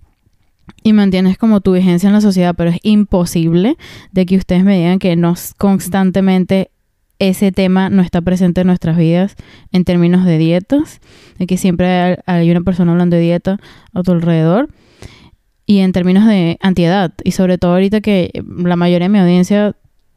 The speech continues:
son, somos un poco de veinteañeras, ¿no? Y es algo que lo vamos a empezar a vivir más y más cada vez que empecemos ya a rayar en los treinta o entrar a los treinta.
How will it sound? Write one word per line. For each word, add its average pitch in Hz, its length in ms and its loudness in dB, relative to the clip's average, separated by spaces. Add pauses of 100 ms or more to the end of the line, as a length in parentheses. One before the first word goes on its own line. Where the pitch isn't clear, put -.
(100)
son, 175 360 -2
somos 185 380 -4 (360)
un 208 160 0
poco 196 240 -2
de 208 80 2
veinteañeras, 170 800 0
¿no? 165 160 -2 (1120)
Y 196 120 2
es 190 100 0
algo 190 240 0
que 208 260 -2
lo 185 120 0
vamos 175 200 0
a 208 60 2
empezar 180 280 0
a 185 100 2
vivir 170 200 2
más 180 380 -2
y 185 100 -2
más 175 400 0
cada 165 200 -2
vez 170 120 -2
que 185 220 -4
empecemos 175 520 0
ya 175 500 0
a 156 40 -6
rayar 156 320 -2
en 170 80 0
los 175 140 0
treinta 170 320 -2
o 196 60 2
entrar 175 240 0
a - 20 -2
los 165 180 -4
treinta. 175 480 -6